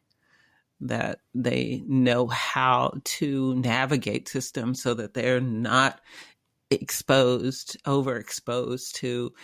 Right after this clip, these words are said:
information that is, that is really harmful to them psychologically and emotionally. Um, a-, and, and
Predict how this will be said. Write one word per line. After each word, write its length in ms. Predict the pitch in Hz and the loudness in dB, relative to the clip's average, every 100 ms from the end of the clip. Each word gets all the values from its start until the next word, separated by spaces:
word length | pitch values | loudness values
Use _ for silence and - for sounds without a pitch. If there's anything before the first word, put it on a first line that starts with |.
| - - | -20 -6
information 760 | 127 127 - 123 - - - - | -2 -2 -2 -6 -4 -4 -4 -6
that 200 | - - | -6 -6
is, 320 | - - - - | -8 -10 -14 -8
that 180 | 120 101 | -6 -4
is 480 | 123 110 123 - _ | -4 -4 -6 -14 _
really 420 | 123 120 117 107 117 | -8 -4 -2 -2 -6
harmful 540 | - 135 147 - 127 | -2 0 0 0 -4
to 160 | - 123 | -4 -4
them 300 | 117 120 127 | -2 -2 -4
psychologically 800 | - 117 - 120 117 - - - | -6 -6 -2 -2 -4 -6 -6 -4
and 100 | 117 | -2
emotionally. 800 | 139 120 117 - - 120 - 127 _ - - - - | 0 0 -2 -8 -10 -10 -8 -10 _ -20 -20 -20 0
Um, 500 | 139 120 120 139 170 _ _ _ _ _ _ _ | 4 4 2 -2 -12 _ _ _ _ _ _ _
a-, 260 | - - - | 2 2 6
and, 320 | 196 190 180 - | 6 6 4 4
and 560 | 175 208 175 143 143 | 6 6 6 4 2